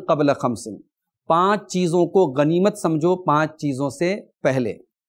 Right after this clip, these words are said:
उसमें आपने फरमाया एक चीज़, "व फ़राग़क क़ब्ल शुग़लिक", अपने टाइम को गनीमत समझो इसके पहले कि तुम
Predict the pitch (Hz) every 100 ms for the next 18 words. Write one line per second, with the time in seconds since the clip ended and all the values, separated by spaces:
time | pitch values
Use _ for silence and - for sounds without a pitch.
0 | _ _ _ 175 - 214 170 165 160 -
1 | 143 147 156 147 139 - 190 190 - _
2 | - 151 151 - 143 160 180 175 151 151
3 | 143 - 170 156 147 - 208 185 208 240
4 | - _ _ _ 151 165 160 - - 165
5 | 214 214 202 156 147 147 156 156 135 127
6 | 151 139 - 143 135 135 135 139 165